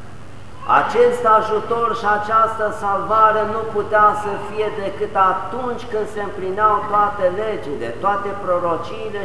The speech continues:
și de un singur om, Fiul Mariei, Dumnezeu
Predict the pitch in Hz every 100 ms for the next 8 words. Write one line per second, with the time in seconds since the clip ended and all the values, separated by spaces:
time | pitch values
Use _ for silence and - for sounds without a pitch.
0 | 202 165 175 175 175 - 240 247 214 185
1 | 180 175 196 170 143 - - - - -
2 | - - - - - - - 160 214 196
3 | 190 170 170 165 185 190 190 185 165 -
4 | 156 165 156 143 135 - 202